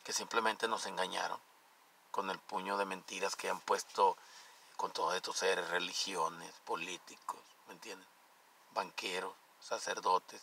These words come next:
iglesias, religiones. Todo esto lo han hecho para, para detener la evolución de la raza humana. Entonces, el ser de la oscuridad, como es muy astuto, pues él va a tratar de, de cambiar en realidad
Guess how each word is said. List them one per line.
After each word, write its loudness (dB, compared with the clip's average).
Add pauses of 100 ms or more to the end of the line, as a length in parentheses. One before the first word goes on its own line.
iglesias, -2
religiones. -2 (1040)
Todo 6
esto 4
lo 4
han 2
hecho 0
para, 6 (1000)
para 12
detener 6 (920)
la 4
evolución 0
de 0
la -2
raza -4
humana. -2 (180)
Entonces, 4 (640)
el 4
ser 6
de 12
la 12
oscuridad, 12
como 6
es 10
muy 12
astuto, 8 (680)
pues 6
él 12
va 12
a 8
tratar 12
de, 8 (200)
de 10
cambiar 12 (680)
en 4
realidad 12